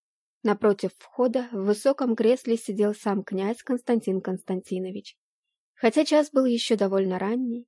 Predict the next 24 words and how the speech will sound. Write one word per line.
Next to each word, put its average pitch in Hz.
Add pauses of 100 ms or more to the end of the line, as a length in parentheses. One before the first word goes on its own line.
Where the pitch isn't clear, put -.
(100)
на 196
нём 277
был 214
надет 196
халат 190
с -
меховым 196
воротником, 202 (500)
ноги 277
укутаны 233
пледом. 233 (440)
Сейчас 220 (320)
князь 240
выглядел 214
таким, 202 (420)
каким 277
ранее 294
его 240
видела 214
только 196
Ева. 190 (840)
Усталый, 220
больной 196
старик 202